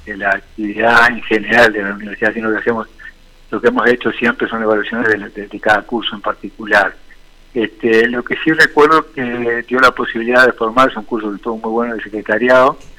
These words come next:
que fue dictado por, este, Nelly Joracuría, Darío Colo y,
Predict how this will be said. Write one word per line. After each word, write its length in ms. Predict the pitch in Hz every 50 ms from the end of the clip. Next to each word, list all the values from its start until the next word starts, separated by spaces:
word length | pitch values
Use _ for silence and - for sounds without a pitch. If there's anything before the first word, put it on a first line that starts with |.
| - - - - - - -
que 80 | - 120 -
fue 100 | 120 117
dictado 420 | 107 - - 120 113 113 113 107
por, 380 | - - 107 104 104 104 107 101
este, 420 | 98 - - - 104 101 98 98 98 98 - - - - - _ - - - - _ _ _ _ _ _ _ _ _ _ - - - - _ _ - -
Nelly 320 | 139 127 123 123 117 113
Joracuría, 920 | - 127 120 110 104 - 107 110 110 127 135 135 135 131 131 131 127 120 117
Darío 340 | 113 110 107 113 117 110 104
Colo 380 | - - 123 123 120 117 117 -
y, 580 | 104 104 104 104 101 101 104 104 101 101 -